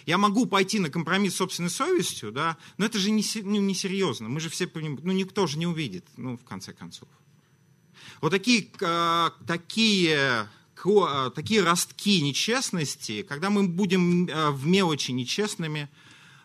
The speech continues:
э, это прорастает все больше и большими проблемами. Все больше и большими проблемами. Мои друзья сейчас, э, делают, э,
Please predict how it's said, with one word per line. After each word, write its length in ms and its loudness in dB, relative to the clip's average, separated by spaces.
э, 300 0
это 200 -4
прорастает 600 2
все 120 0
больше 340 2
и 40 -8
большими 360 -4
проблемами. 640 -6
Все 140 -6
больше 300 0
и 40 -2
большими 340 0
проблемами. 680 -4
Мои 260 2
друзья 340 2
сейчас, 720 -2
э, 140 -2
делают, 640 -4
э, 540 -6